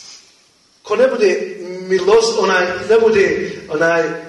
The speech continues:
ne bude, kako se, po-, poštovo stajri, kaže: „Wa yarham sagirana”, i ne bude samilostan prema mlađima. Kaže: „Wa ya-, la ya'lamu haqqa ulemana”, i ne bude znao prava o naše uleme.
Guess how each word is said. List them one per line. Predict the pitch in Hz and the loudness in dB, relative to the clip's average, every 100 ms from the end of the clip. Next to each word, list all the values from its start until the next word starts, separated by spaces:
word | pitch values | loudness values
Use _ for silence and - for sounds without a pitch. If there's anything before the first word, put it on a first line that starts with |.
| - - _ _ _ - - _ _ 185 - 151 147 180 | -20 -20 _ _ _ -20 -20 _ _ -20 -20 -18 -16 -4
ne | 208 | -2
bude, | 202 196 160 151 - - | 0 0 0 -2 -6 -10
kako | - - | -10 -10
se, | 143 131 | -10 -6
po-, | - 196 - | 0 0 2
poštovo | 226 226 - 170 151 - - - - - | 2 2 0 0 0 -2 -10 -18 -14 -6
stajri, | - - 196 190 135 - - - - - - | -4 2 2 2 -2 -8 -14 -20 -20 -20 -20
kaže: | 110 107 - - _ _ _ _ - | -18 -16 -20 -20 _ _ _ _ -4
„Wa | 156 | 0
yarham | 165 233 - 196 | 4 2 2 -4
sagirana”, | - 185 151 214 220 - - - - - - - - | -2 -2 -2 0 0 -2 -6 -14 -18 -20 -20 -20 -8
i | 151 | 0
ne | 220 | 2
bude | 220 | 2
samilostan | 196 190 254 208 175 196 165 | 0 0 0 0 -2 -4 -4
prema | 175 170 | 0 0
mlađima. | 190 214 - 117 - - - _ - _ | 2 0 0 -10 -14 -20 -20 _ -20 _
Kaže: | - 170 175 | -2 0 0
„Wa | 180 180 | 0 2
ya-, | 226 233 208 202 | 2 2 0 0
la | 247 214 | 2 2
ya'lamu | 233 226 214 196 | 2 2 0 -2
haqqa | 226 226 - 180 | -2 -4 0 0
ulemana”, | 175 208 208 226 226 247 - - - - | 0 0 0 0 -2 -4 -8 -14 -20 -10
i | 175 | 0
ne | 247 | 2
bude | 233 220 | 4 2
znao | 208 247 202 | 2 2 0
prava | - 196 233 208 | 2 2 4 4
o | 202 | 2
naše | - 190 | 0 -2
uleme. | 165 165 143 | -2 -4 -6